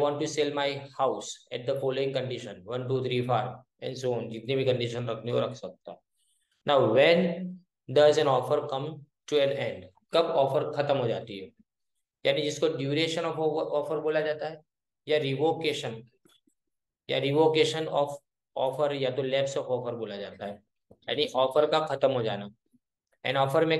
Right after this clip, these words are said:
comes to an end by revocation or lapse or by rejection। Revocation का मतलब offer को वापस खींच लेना।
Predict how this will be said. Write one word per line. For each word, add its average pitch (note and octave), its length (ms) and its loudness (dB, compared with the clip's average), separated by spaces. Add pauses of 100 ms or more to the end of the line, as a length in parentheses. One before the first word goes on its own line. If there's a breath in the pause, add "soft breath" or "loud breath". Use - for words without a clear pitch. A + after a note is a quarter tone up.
comes D#3+ 320 -2
to D#3 80 0
an C3+ 100 -2
end C#3+ 240 -4 (440)
by C3+ 180 4
revocation D#3 640 0
or D3+ 80 2
lapse B2 320 -4 (440)
or C3 200 0
by C#3 160 6
rejection। A#2 500 -4 (960)
Revocation D#3 640 2
का D#3 120 4
मतलब D3 520 0 (240)
offer C#3 300 0
को D3+ 140 4
वापस C3 420 0
खींच D3+ 260 -10
लेना। G2+ 280 -2